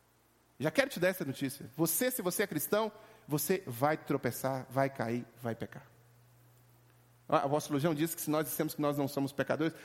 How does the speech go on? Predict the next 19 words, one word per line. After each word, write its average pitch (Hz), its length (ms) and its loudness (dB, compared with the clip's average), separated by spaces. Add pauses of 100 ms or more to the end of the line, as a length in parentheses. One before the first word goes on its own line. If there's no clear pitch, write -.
(120)
nós 156 240 4
nos 160 100 -2
fazemos 147 280 0
mentirosos. 123 920 -2 (1000)
Porque 220 280 4
o 220 60 -2
único 294 260 2
que - 80 -2
não 269 120 2
pecou 233 260 2
foi 220 120 0
Jesus. 135 540 -2 (240)
Ma-, 233 200 2
mas 214 180 4
você, 214 380 0
como 302 240 0
cristão, 175 440 0 (1500)
vai 247 300 6
procurar 214 800 2